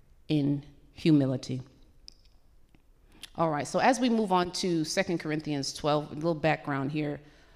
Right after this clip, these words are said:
Paul is speaking to the church at Corinth, and he's addressing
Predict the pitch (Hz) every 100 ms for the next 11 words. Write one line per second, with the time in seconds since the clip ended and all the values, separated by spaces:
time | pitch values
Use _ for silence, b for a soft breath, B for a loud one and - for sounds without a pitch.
0 | b b - 233 254 262 - 190 - -
1 | 220 - 185 175 175 170 180 165 - 185
2 | 175 - - - - - - - - -
3 | - - 175 151 - - 165 156 147 151
4 | 151 185 170 160 139 196 233 - 190 170
5 | 165